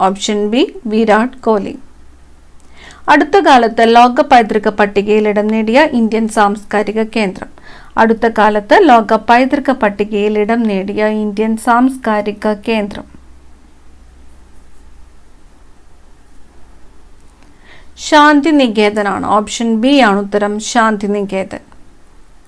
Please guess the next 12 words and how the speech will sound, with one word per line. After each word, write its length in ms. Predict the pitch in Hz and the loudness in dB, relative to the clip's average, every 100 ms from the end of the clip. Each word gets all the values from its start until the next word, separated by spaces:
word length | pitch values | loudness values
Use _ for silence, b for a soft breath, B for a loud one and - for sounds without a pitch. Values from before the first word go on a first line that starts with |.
| - b b b b b b b | -20 b b b b b b b
ഇന്ത്യൻ 420 | 320 320 359 339 | -2 2 2 2
വ്യോമസേനയുടെ 920 | 311 285 277 302 311 294 269 269 254 254 | 4 6 6 2 2 2 4 4 4 4
പതാകയിൽ 680 | 226 202 220 220 220 226 214 | 2 4 2 2 2 2 4
ഇടം 280 | 202 220 | 2 0
പിടിച്ച 280 | 208 196 196 262 - | 0 -2 0 0 0
പക്ഷി? 400 | - - - - - b b b b 262 | -2 -4 -12 -12 -16 b b b b 0
ഇന്ത്യൻ 540 | 247 254 262 262 262 | 6 6 6 6 6
വ്യോമസേനയുടെ 960 | 277 285 294 311 302 226 220 208 208 208 214 | 8 8 6 4 2 2 2 0 0 0 0
പതാകയിൽ 760 | 208 220 220 196 202 208 262 | 2 2 2 2 -2 0 2
ഇടം 320 | 233 226 240 | 2 2 0
പിടിച്ച 360 | 220 202 196 220 403 - | -2 -4 -4 0 -2 0
പക്ഷി 380 | 254 247 - - | -2 0 -6 -12